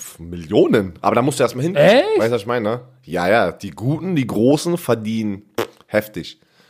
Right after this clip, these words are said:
Speaker 1: Aber das Ding ist, ähm, was, was, was, ich kann mich noch daran erinnern, wo ich dann mit Kasim darüber gesprochen habe. Ich hab ihm ja gesagt, „Kasim,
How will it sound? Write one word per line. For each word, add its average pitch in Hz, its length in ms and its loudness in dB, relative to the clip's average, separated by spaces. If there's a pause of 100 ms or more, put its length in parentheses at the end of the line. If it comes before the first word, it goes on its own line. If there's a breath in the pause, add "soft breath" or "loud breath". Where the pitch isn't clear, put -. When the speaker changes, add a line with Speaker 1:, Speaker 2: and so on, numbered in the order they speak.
(400 soft breath)
Speaker 1:
Aber 107 180 2
das 117 260 -4
Ding 131 220 -4
ist, 165 320 -6
ähm, 107 400 -4 (240 soft breath)
was, 143 200 0 (260 loud breath)
was, 147 280 0
was, 135 300 -2 (200)
ich - 140 -6
kann 170 140 0
mich 180 100 0
noch 160 140 2
daran 147 160 2
erinnern, 156 320 0
wo 135 140 0
ich 135 60 -2
dann 139 140 -2
mit 131 140 -6
Kasim 147 240 -6
darüber 127 240 -2
gesprochen 147 300 -2
habe. 123 180 -2
Ich - 100 -6
hab 160 140 -2
ihm 147 60 -6
ja 139 60 -6
gesagt, 131 280 -4
„Kasim, 190 500 -4